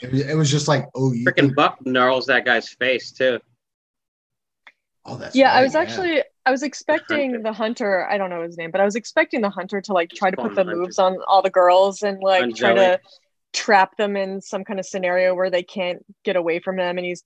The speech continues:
Speaker 3: gonna try to take advantage of them, and that never happened. So he made
Speaker 2: Just
Speaker 3: one
Speaker 2: wanted
Speaker 3: joke
Speaker 2: him to
Speaker 3: about
Speaker 2: cover up.
Speaker 3: Beaver's
Speaker 1: Yeah, he
Speaker 3: Yeah,
Speaker 1: did,
Speaker 3: he
Speaker 1: he, yeah, even their first interaction, he was just like, "Y'all need to cover yourselves up. All right,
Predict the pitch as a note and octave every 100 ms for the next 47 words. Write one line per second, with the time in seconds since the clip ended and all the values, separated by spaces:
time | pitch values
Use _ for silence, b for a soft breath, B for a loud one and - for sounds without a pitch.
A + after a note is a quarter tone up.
0 | _ G3 F3+ - F3+ F3+ F#3+ F#3+ F3 E3+
1 | F#3+ G3 G3 G#3 G#3 B3+ B3+ E4 G4+ D4+
2 | D#4 - D#3 F3 A3+ G#3 A#3 B3 B3 G#3+
3 | A#3+ E4 D4 B3+ C4+ B3+ - A3+ - A3
4 | A#3 G#3 - - _ _ _ _ - A#3+
5 | F#3 - A4 - G3+ C#4+ - _ - -
6 | _ _ _ F3+ F#3+ F#3+ G#3 A#3 A3+ -
7 | G#3+ - F3+ C#3+ F3+ G3+ C#3+ C3 C3+ C3
8 | C3+ C3+ C#3 A2+ - _ _ _ _ D3+
9 | C#3 D3+ C#3 C#3+ C3 C3+ E3+ B2 A#2+ A#2
10 | - A#2+ A2+ A2 A#2 - - - - G#2+
11 | G2+